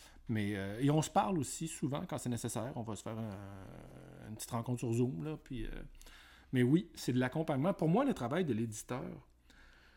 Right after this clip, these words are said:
c'est réellement ça. C'est un travail de, c'est comme, euh, j'ai envie de dire, ça se compare au travail de la sage-femme, finalement. C'est juste qu'il m'aide à,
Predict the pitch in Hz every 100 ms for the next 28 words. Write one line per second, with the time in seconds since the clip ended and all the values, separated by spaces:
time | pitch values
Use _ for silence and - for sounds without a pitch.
0 | - - - - - - 151 165 - -
1 | 113 160 165 139 120 98 - 160 147 -
2 | 127 120 135 127 165 196 180 - - -
3 | - 117 110 113 113 - - - - -
4 | - - - - - - - - 196 165
5 | 123 113 - - 123 120 123 175 131 -
6 | 127 185 160 131 139 131 110 98 - 147
7 | 131 - 95 113 123 - 110 156 - 110
8 | 117 156 135